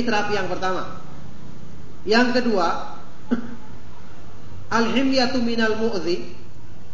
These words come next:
menjaga hati agar tidak semakin dirusak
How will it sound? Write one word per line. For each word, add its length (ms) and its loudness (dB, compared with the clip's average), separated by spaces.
menjaga 560 4
hati 400 2
agar 720 2
tidak 400 2
semakin 480 2
dirusak 400 2